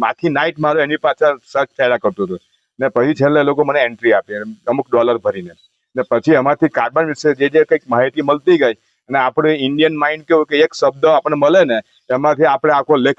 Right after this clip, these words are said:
લખી કાઢીએ. એટલે એમાંથી મને જે એક બે પોઇન્ટ મળ્યા ને એમાંથી મેં બધું આખું નવું સર્જન કર્યું છે.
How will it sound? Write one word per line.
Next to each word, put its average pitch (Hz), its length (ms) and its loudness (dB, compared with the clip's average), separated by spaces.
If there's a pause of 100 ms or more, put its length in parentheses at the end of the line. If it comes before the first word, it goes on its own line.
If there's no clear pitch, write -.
લખી 117 220 -4
કાઢીએ. 90 280 -4 (440)
એટલે 131 160 0
એમાંથી 147 400 0
મને 156 300 2
જે 151 140 0
એક 151 320 0
બે 147 140 2
પોઇન્ટ 139 360 -2
મળ્યા 143 360 2 (280)
ને 143 60 -2
એમાંથી 131 460 0
મેં 147 180 0
બધું 143 280 0
આખું 139 240 -4
નવું 131 280 0
સર્જન 117 240 -2
કર્યું 98 260 -6
છે. 85 140 -18